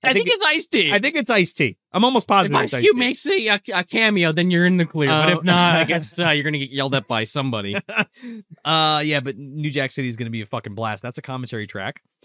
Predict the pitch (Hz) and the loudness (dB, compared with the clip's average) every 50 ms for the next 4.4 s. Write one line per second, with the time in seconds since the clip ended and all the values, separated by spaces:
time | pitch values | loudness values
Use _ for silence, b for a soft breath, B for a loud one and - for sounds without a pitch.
0 | b b 127 b b b _ - 139 143 143 143 143 143 147 - 139 143 143 139 | b b -20 b b b _ -8 -6 -4 -2 -2 -4 -4 -6 -6 -8 -6 -6 -6
1 | 135 139 131 147 135 147 160 170 185 226 269 330 - - 147 123 107 95 92 90 | -6 -6 -8 -8 -8 -8 -8 -6 -4 -2 -2 -2 -2 -2 -4 -4 -4 -6 -10 -14
2 | _ _ - - 110 120 - - 165 - - - - - - - - - 151 147 | _ _ -20 -10 -8 -6 -6 -6 -8 -10 -8 -8 -8 -10 -10 -12 -8 -6 -4 -2
3 | 151 175 175 135 104 76 107 117 110 135 139 147 147 - - 170 160 151 113 170 | 0 -2 -2 -2 -4 -10 -14 -14 -10 -10 -10 -10 -10 -8 -6 -6 -6 -6 -6 -6
4 | 180 175 - - 147 139 135 131 | -8 -6 -6 -6 -6 -4 -4 -6